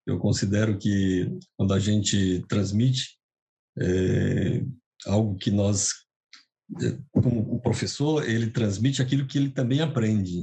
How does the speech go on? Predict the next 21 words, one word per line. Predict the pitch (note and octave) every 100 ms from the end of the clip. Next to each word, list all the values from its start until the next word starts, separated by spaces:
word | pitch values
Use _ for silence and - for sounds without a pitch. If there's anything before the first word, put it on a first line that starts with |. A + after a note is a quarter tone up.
| G2+
Então, | G#2+ A2+ A#2+ C3 -
é | A#2+
sempre | - A#2+ B2+ B2+
muito, | A2+ D#3+ F#3+ C#3+ B2 - _ A#3+ - _ _ _ -
muito | B2+ - B2+
bom | G#2+ B2 A#2
a |
gente | G#2 A2 G#2 A2 G#2 G2
estar | G2+ - G#2
com | G2+ A2 G#2 F#2+
os | F#2+ G2+
alunos, | - A2 C3+ C3 A2+ - _ _ -
né? | - A#2 B2+ -
E | - G2+
então, | G2 A#2
nesse | B2+ C3 - - -
curso | B2 B2 -
que | - -
nós | G2+ F#2
vamos | G2 F#2+ -
falar | F2+ F2+ F2+ D2+